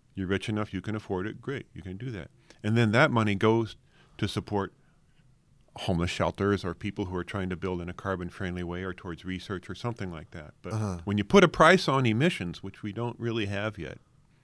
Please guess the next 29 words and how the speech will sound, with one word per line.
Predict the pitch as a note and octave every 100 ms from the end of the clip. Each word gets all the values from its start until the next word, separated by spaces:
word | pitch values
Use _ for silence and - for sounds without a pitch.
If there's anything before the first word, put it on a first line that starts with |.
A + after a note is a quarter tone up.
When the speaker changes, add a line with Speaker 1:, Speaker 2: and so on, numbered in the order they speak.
| _ _ - - - _ _ -
Speaker 1:
then, | A#2+ A2 G#2+
um, | G#2+ G2 F#2+ F#2
the | F#2+
people | - A2 A2
who | A2
wanna | A2 A2
build | A2+ A2+ A2
the |
huge | A2+ A2+ -
mansions | G#2+ A2 A2 A2+ G#2+ - _ _ -
can | F#2
still | F2+ - B2+
do | B2 D3
it. | G2+ - -
They're | F#2
just | G2+ -
gonna | G2+
pay | - G#2
a | F#2
big | G2+ F#2
extra | G2 - -
price | - C3+ G2 -
that | G2
it's | F#2
gonna | - F2+
go | F#2 F#2+
towards | - F2+ -
something | F#2 - E2
good | C3+ G2+ F2